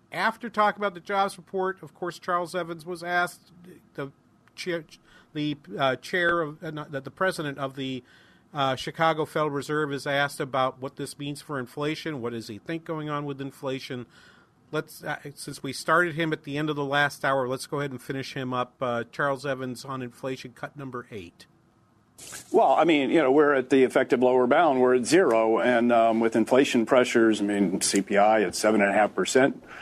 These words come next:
Speaker 2: uh, year-over-year basis, I mean, obviously we need to, uh,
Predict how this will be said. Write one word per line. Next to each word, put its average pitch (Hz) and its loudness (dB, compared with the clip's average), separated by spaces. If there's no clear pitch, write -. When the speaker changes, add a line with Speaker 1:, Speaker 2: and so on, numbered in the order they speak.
Speaker 2:
uh, 95 2
year-over-year 113 4
basis, 113 4
I 117 2
mean, 107 4
obviously 113 4
we 107 4
need 110 2
to, 104 4
uh, 101 4